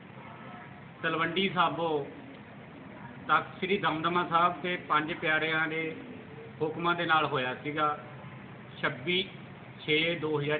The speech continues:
ਇੱਕੀ ਦੇ ਵਿੱਚ, ਜਿਹਦੀ ਕਾਪੀ ਮੈਂ ਤੁਹਾਨੂੰ ਮੀਡੀਆ ਦੇ ਸਾਰਿਆਂ ਦੇ ਸਾਹਮਣੇ ਦੇ ਦਿੰਦਾ।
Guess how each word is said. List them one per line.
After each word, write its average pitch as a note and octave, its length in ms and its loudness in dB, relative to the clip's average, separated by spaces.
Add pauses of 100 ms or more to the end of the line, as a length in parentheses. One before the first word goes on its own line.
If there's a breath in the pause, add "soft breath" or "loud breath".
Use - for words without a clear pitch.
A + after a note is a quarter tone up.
ਇੱਕੀ C3 280 -6
ਦੇ A2 80 -4
ਵਿੱਚ, F#2+ 200 -6 (920)
ਜਿਹਦੀ D#3+ 280 0
ਕਾਪੀ D#3+ 680 2 (920)
ਮੈਂ D3+ 160 0
ਤੁਹਾਨੂੰ D#3 240 -2
ਮੀਡੀਆ D#3 320 0
ਦੇ E3+ 100 -2
ਸਾਰਿਆਂ D3 300 4
ਦੇ D3 120 0
ਸਾਹਮਣੇ D3 340 -2
ਦੇ C3 160 -2
ਦਿੰਦਾ। C3+ 320 -2